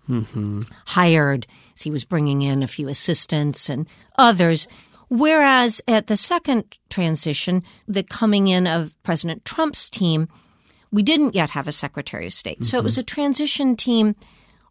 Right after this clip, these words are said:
Speaker 2: organizing things, but without actually knowing who would be the Secretary of State
Speaker 1: Mm-hmm.
Speaker 2: and without then being able to suit things
Speaker 1: Mm-hmm.
Speaker 2: to that person's interest. So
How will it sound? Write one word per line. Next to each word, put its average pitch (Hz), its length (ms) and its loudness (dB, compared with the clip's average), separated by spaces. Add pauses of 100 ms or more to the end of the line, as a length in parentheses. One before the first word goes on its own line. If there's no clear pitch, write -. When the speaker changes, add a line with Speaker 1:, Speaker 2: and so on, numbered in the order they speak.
(100)
Speaker 2:
organizing 247 720 4
things, 185 260 -2
but - 140 -4
without 233 380 2
actually 214 380 0
knowing 185 500 2
who 175 140 -2
would 165 160 -2
be 151 140 -4
the 156 100 -8
Secretary 147 640 -6
of 135 80 -10
State 202 440 6
Speaker 1:
Mm-hmm. 113 100 -6 (480)
Speaker 2:
and 190 280 4 (260)
without 196 400 6
then 180 180 4
being 170 220 4
able 160 260 2
to 156 300 -2
suit 226 420 2
things 165 640 0 (280)
Speaker 1:
Mm-hmm. 117 160 -10
Speaker 2:
to 208 140 2
that 226 220 4
person's 170 420 0
interest. 165 260 0
So 320 140 2